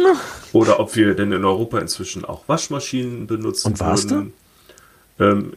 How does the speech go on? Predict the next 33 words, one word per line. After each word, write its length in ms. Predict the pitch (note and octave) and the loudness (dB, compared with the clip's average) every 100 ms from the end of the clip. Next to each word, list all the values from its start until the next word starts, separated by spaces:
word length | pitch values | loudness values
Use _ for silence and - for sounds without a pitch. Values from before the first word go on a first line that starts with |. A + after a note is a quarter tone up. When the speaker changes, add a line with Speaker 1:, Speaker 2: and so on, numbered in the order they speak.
| - - - - | -8 -8 -10 -6
Speaker 2:
<laughs> 320 | A2 D#3+ F3 | -6 -4 0
Speaker 3:
Wir 140 | G#3+ | 4
haben 100 | F3+ | 6
da 80 | D4 | 6
nie 120 | C4+ | 4
Speaker 2:
Ja, 40 | C#4+ | 4
ich 20 | |
Speaker 3:
drüber 80 | C4+ | 4
Speaker 2:
hatte 60 | B3+ | 4
Speaker 3:
gesprochen, 380 | A3+ - B3+ G#3+ | 4 4 4 4
Speaker 2:
mein, 80 | F3+ | 4
Speaker 3:
Imre. 200 | B2+ A2 - - - - - | 2 0 -4 -20 -20 -20 -2
Speaker 2:
ich 160 | A2+ A#2+ | 0 2
hatte 180 | C3 C#3 | 2 2
meinen 220 | A#2+ A#2+ | 2 2
Mitgliedsausweis, 760 | B2 B2 A2 - F#2+ G2 F#2+ - | 0 0 0 -2 0 0 -2 -4
äh, 100 | G2 | -6
nicht 180 | F#2+ | -4
dabei, 260 | G2 G2 A2+ | 0 0 0
sonst 180 | G#2+ G2+ | -2 -6
hätte 160 | F#2 | -8
ich 60 | F#2+ | -8
das 100 | F2+ | -10
natürlich 260 | F2+ F2 E2 | -8 -8 -4
gleich. 280 | E2+ D#2+ - _ _ - - D3+ | -4 -6 -14 _ _ -20 -20 -8
Natürlich. 240 | - - F#3 | -8 0 2
Speaker 1:
Du 20 | |
warst 180 | G3 F3+ | 2 0
ein 80 | D3 | -2
passives 440 | G3 - G3 D#3+ | 2 4 4 2
Speaker 2:
So, 40 | |
und 40 | F3 | 0
Speaker 1:
Mitglied. 340 | D#3 F3 - | -4 -6 -8